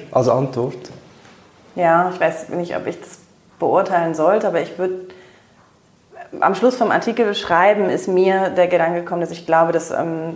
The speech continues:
Speaker 2: jetzt so ein Umschwung, also es gibt, äh, gibt, gab andere Texte zu dem Thema, die so getitelt haben, so in Richtung Allheilmittel, „Housing First löst Obdachlosigkeit“ oder sowas. Daran glaube ich nicht.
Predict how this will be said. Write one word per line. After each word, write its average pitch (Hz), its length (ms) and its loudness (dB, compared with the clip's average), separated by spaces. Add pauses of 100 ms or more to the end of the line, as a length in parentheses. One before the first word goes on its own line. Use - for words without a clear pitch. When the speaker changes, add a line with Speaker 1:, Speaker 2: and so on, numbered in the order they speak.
Speaker 2:
jetzt 170 180 0
so 170 60 0
ein 170 80 2
Umschwung, 220 520 2
also 170 140 2
es 175 80 -6
gibt, 180 220 -4
äh, - 280 -2
gibt, - 340 -8
gab - 220 -4
andere 170 520 2
Texte 175 320 -2
zu 165 100 -4
dem 170 180 -2
Thema, 175 280 0
die 170 120 0
so 165 260 0 (280)
getitelt 175 500 0
haben, 165 520 0
so 156 420 -2
in 175 80 -4
Richtung 170 280 -4
Allheilmittel, 160 800 0 (140)
„Housing 165 320 0
First 170 380 0
löst 170 380 0
Obdachlosigkeit“ 156 720 -4
oder - 140 -6
sowas. - 280 -8 (720)
Daran 175 320 2
glaube 156 180 4
ich 160 80 -6
nicht. 170 260 -6